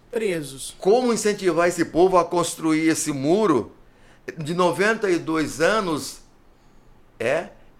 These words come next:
Speaker 2: de noventa anos, eles
Speaker 1: Noventa
Speaker 2: tinham
Speaker 1: anos.
Speaker 2: tentado duas vezes reconstruir sem sucesso. Quando eles tentavam fazer, alguém intervia e derrubava tudo de novo. Agora chega Neemias com o projeto de reconstruir o muro,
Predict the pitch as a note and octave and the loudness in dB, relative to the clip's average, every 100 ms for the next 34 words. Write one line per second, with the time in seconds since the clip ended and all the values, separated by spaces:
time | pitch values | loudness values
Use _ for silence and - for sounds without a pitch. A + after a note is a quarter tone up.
0 | - C#3 D#3+ G3+ F#3+ F#3 D#3+ G#3 F#3 - | -18 -2 0 0 0 0 2 2 0 -2
1 | C#3 F3 E3 F3 F3+ F3 F3+ D#3+ E3+ E3 | 0 0 0 -4 -2 2 0 4 2 2
2 | E3 A#3+ F3+ B2 D#3 E3+ F3+ F#3 F#3 - | 0 0 0 -2 -2 0 -2 -2 -6 -6
3 | F3 F3 F3 F#3 F#3 F#3+ F#3+ F#3 G3 - | -4 -4 -2 -4 -4 -6 -4 -4 -6 -12
4 | - _ _ _ - - - C3 D#3+ E3 | -20 _ _ _ -20 -20 -8 0 2 2
5 | E3 F3+ G3 F#3+ F3 D#3 E3 E3 D#3+ C3 | 4 4 4 0 -2 2 2 2 2 2
6 | D#3 F3 E3 E3 D#3+ F#3 G3+ F#3+ E3 D#3 | 2 0 0 -2 -2 -4 -6 -8 -6 -4
7 | D#3 A#2+ C#3+ D#3+ F#3 F#3 F#3+ F3+ F3+ F#3 | -4 -4 -6 -6 -6 -6 -2 0 -2 -4
8 | F#3+ F3+ G3 G#3 G3+ A#2+ - _ _ _ | -10 -8 -4 -4 -4 -8 -18 _ _ _
9 | _ _ - - _ G#2+ A#2 B2+ D3+ D#3 | _ _ -20 -20 _ -4 0 0 0 -2
10 | - C#3+ F3 D#3 C#3 C#3 B2+ D3 F#3+ C#3 | -6 -4 -4 -4 -2 -2 -2 -4 -2 -2
11 | - D3 C#3+ C3+ B2+ C3+ C#3+ B2+ D3 E3+ | -2 -4 -2 -2 0 -2 -2 -4 -2 -2
12 | F3 E3+ - - C#3+ C#3 G#3+ E3 C#3+ G#3 | -4 -6 -8 -6 -4 -2 -4 -4 -2 0
13 | B3 D3+ | 2 0